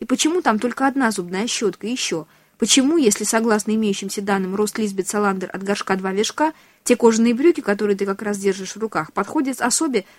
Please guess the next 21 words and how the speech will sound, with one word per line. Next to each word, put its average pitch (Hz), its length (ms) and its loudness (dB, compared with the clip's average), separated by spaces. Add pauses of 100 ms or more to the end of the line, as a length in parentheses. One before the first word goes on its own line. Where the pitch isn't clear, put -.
(120)
рост 233 220 4
которой 269 340 0
должен 247 300 0
быть 214 160 -2
не 220 80 0
менее 226 260 0
ста 208 220 0
семидесяти 208 540 -2
пяти 202 220 -12
сантиметров?» 214 640 -4 (760)
Ненадолго 220 480 6
в - 80 -8
квартире 226 400 0
воцарилось 208 480 0
смущённое 202 480 -2
молчание. 180 540 -4
Первым 240 320 -2
его 208 220 0
прервал 202 360 -6
Курт 202 260 -8
Свенсон. 165 500 -4